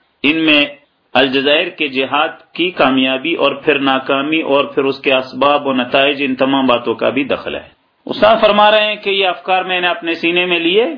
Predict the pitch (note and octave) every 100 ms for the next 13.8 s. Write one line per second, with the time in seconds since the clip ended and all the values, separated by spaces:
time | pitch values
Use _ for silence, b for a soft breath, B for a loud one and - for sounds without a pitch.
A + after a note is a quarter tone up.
0 | - _ _ _ _ _ B2 C#3+ C#3+ -
1 | D3 D3 C#3+ D3+ A#2+ B2 A#2 G#2+ A#2+ A2
2 | G#2 G#2 B2 - F2+ D2 C2+ - - _
3 | _ _ _ _ _ - A2+ C#3+ D#3 D3
4 | E3+ F3+ F#3+ F3 E3+ E3 - _ _ C3
5 | C#3 D3 C#3+ E3 F3 E3+ - D#3 D3+ D3
6 | _ _ _ - A#2+ C3+ D3+ D3+ G3 F#3
7 | D#3 _ _ _ - C#3+ D3 E3+ F3 -
8 | C#3+ - D3+ G3 E3 - - _ _ -
9 | C#3+ F3+ - E3+ F3+ G3+ F3+ D#3+ D#3+ F3
10 | - - E3 E3 C#3+ D3 F3 F3+ D3 B2+
11 | C#3+ D#3+ C3 - b b b B2 D3 F#3+
12 | F#3+ A#2+ A3 A#3+ F#3 - C3+ C3+ F3 -
13 | _ _ _ _ A2+ A#2+ D#3+